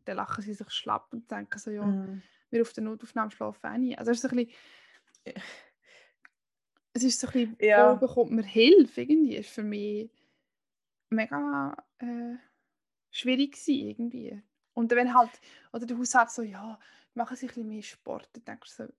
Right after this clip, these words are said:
Speaker 1: ja.
Speaker 2: Ja, wow.
Speaker 1: Also es ist schon gut, dass er, dass er etwas vorgeschlagen hat, anderes als irgendwie Benzodiazepin, aber
Speaker 2: Ja, aber...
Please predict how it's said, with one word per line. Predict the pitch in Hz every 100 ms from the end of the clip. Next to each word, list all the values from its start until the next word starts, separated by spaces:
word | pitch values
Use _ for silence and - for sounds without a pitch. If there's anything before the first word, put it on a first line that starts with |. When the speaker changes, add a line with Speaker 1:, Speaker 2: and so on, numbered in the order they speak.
| _ -
Speaker 1:
ja. | - 247 233 - - -
Speaker 2:
Ja, | 185 180 175
wow. | 170 156 170 - _ _ _ _ _ _ _ -
Speaker 1:
Also | 226 240
es | 233 254 233 240
ist | 226 220
schon | 240
gut, | 277 330 254
dass | 262
er, | 262 247 -
dass | - 233
er | 240 233 233
etwas | 233 240 -
vorgeschlagen | - 240 240 - 233 240
hat, | 233
anderes | - 233 233 -
als | 226
irgendwie | 240 233 233
Benzodiazepin, | 233 226 240 247 233 226 226 240 - 247 220
aber | 208 214 208 _ _ _ _ _ _ _ _ _ _ _ _ _ _ _ _ _ _ _
Speaker 2:
Ja, | 202 202 214 233 233 -
aber... | 196 208